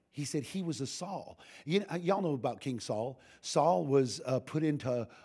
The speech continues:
uh, the office of the king based on the desires of God's people, but not on the desire of God. In fact, God told him, he said, uh, "You want a king? Am I not,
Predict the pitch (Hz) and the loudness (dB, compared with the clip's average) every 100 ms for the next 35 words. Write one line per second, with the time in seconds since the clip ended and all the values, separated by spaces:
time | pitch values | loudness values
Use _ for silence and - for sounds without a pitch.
0 | - 123 117 117 135 147 - 131 131 107 | -8 -4 -2 -4 -2 -2 -2 -2 -4 -4
1 | - - 185 139 120 - - - 117 147 | -8 -4 -2 0 -4 -8 -16 -20 -4 2
2 | 151 143 - 147 139 127 131 104 143 170 | 2 0 -4 -2 -2 -2 -4 -2 -2 -2
3 | 131 123 120 135 113 131 127 - - 196 | 0 0 -2 -4 -4 -2 -2 -4 -6 -6
4 | 127 123 120 120 131 135 135 120 123 131 | -4 -6 -6 -4 -2 -2 -2 -4 -4 -4
5 | 131 135 139 131 - 143 131 185 151 196 | -2 -2 -2 -2 0 0 0 -2 0 -2
6 | 165 120 151 - 165 135 - - - - | -2 -4 -4 2 2 2 -2 -16 -20 -20
7 | - 147 147 135 120 - - 131 175 170 | -2 2 4 4 0 -6 -12 -2 0 0
8 | 170 147 - 190 190 180 139 147 143 143 | 0 -2 0 0 0 -2 -2 0 0 0
9 | 139 | 0